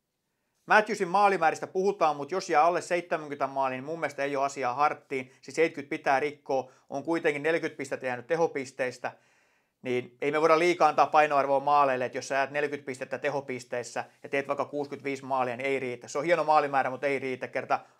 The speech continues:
mä muutkin on tehnyt huikeita suorituksia ja McKinnonenkin tulee viisikymmentä maalia rikkoon, niin, ja ei oo hirveästi maaleissa perässä, niin ei tuu riittää, jos ei seitsemänkymmentä rikko. Mä toivon, että Matthews rikkoo seitsemänkymmentä maalia, mut mulle toi hartti ei tuu pelkillä maaleilla.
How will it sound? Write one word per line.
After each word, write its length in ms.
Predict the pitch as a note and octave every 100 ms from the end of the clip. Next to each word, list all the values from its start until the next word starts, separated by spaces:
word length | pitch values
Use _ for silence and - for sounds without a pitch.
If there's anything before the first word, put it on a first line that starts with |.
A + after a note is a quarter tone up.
| -
mä 140 | D3+
muutkin 300 | F3+ F3+ E3+
on 80 | D3+
tehnyt 140 | D3+
huikeita 360 | D3+ D#3 C#3+ D3
suorituksia 600 | D3 C#3 C3+ C#3 - C3+
ja 160 | C#3 - _ _ _ _
McKinnonenkin 640 | D3+ D3 F#3 F3 D#3+ C#3+ C#3
tulee 200 | D3+ D3
viisikymmentä 320 | D3 D3 C#3
maalia 280 | C3+ C3 B2+
rikkoon, 460 | B2+ - C3 B2+
niin, 260 | C3 C3 _ _ _ _ _ _ _ _ _ _ _ -
ja 200 | C3+ C#3
ei 240 | D3+ D3+
oo 60 | D#3
hirveästi 380 | D#3+ D3+ C#3+ D3+
maaleissa 420 | D3+ D3 C#3 C#3+
perässä, 380 | C#3+ C#3 B2+ C3
niin 140 | C3+
ei 100 | D3
tuu 100 | D3
riittää, 360 | C#3+ C#3+ C#3+ C3
jos 80 |
ei 80 | C3+
seitsemänkymmentä 580 | C#3 C#3+ C#3+ A#2+ A2 A2
rikko. 280 | - - _ _ _ _ -
Mä 100 | C#3
toivon, 360 | E3 F3+ G3+
että 120 | G3 F3+
Matthews 300 | F#3+ F#3 F3
rikkoo 300 | F#3 F3+ D#3
seitsemänkymmentä 360 | F#3 E3+ D3+
maalia, 360 | D3+ D3 D3 C#3+ - _ _ _ _ _ _
mut 160 | D#3 D3+
mulle 440 | G3+ G3+ E3+ F3 _ _
toi 160 | E3+ D#3+
hartti 440 | D#3+ F3+ - D#3
ei 140 | D#3 D3+
tuu 100 | D3
pelkillä 420 | D3+ C#3+ C#3+ C3+
maaleilla. 480 | C3 A#2+ A2+ F#2+